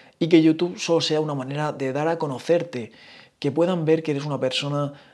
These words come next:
de fiar o que, o que simplemente conecten contigo, porque yo entiendo, por ejemplo, en mi caso, que habrá personas que no conecten conmigo. Entiendo que las personas que tengan entre veinticinco y treinta y cinco años, que es una edad promedio cercana a la mía,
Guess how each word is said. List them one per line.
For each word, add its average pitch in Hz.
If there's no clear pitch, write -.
de 110
fiar 196
o 147
que, 131
o 139
que 135
simplemente 175
conecten 147
contigo, 156
porque 135
yo 165
entiendo, 202
por 170
ejemplo, 170
en 147
mi 135
caso, 147
que -
habrá -
personas 160
que 127
no 139
conecten 131
conmigo. 131
Entiendo 160
que 180
las 143
personas 151
que 156
tengan 147
entre 135
veinticinco 143
y 139
treinta 139
y 127
cinco 165
años, 156
que -
es 135
una 151
edad 135
promedio 131
cercana 131
a -
la 117
mía, 147